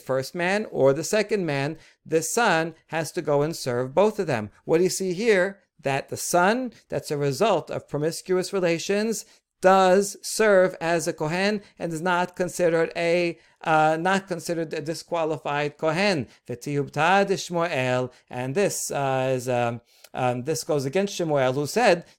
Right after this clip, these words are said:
that the, the rabbis made an isur midrabanan when you don't have definite lineage. Here you have a kid who doesn't have definite lineage, and yet he's allowed to serve. So this is a challenge to Shemuel. All right,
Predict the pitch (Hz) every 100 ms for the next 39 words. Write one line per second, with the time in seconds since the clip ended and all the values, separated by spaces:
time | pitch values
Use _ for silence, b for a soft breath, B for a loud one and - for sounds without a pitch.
0 | - 131 - 143 135 - 131 175 175 139
1 | 117 160 190 156 156 131 123 123 - 165
2 | 151 131 143 151 151 180 233 202 165 170
3 | B B 131 135 139 160 143 151 123 180
4 | 185 165 - 131 123 160 202 - b 151
5 | 160 170 185 214 262 147 143 156 151 147
6 | 143 156 147 131 127 165 170 135 135 147
7 | 165 165 175 175 175 196 262 262 - _
8 | b b - 135 135 135 - - 139 156
9 | 156 - 143 - 135 131 120 107 98 95
10 | _ b b 170 185 214 147